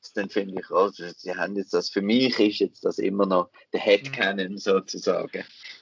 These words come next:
Speaker 1: Genau.
Speaker 2: Aber das, bei etwas im wie Solo find, hat's ja gleich auch so ein bisschen, wie sagen wir, die Einstellung tainted, eben mit dieser Beziehung, wo da schon, wo's da schon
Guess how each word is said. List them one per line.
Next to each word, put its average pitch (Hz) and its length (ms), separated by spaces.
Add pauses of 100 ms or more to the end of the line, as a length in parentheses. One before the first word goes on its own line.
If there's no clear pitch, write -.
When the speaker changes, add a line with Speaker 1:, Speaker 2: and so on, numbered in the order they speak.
(120)
Speaker 1:
Genau. 160 280
Speaker 2:
Aber 160 180
das, - 380 (460)
bei 160 80
etwas 156 340
im 156 140 (120)
wie 143 80
Solo 143 460
find, 151 300
hat's 151 300
ja 139 120
gleich 165 360
auch 190 460 (380)
so 175 180
ein 165 40
bisschen, 165 320
wie 160 80
sagen 160 240
wir, 175 80
die 160 200
Einstellung 170 360 (140)
tainted, 180 560
eben 160 200
mit 170 200
dieser 156 180
Beziehung, 151 640 (140)
wo 147 80
da 143 260
schon, 143 180 (180)
wo's 147 220
da 135 160
schon 143 160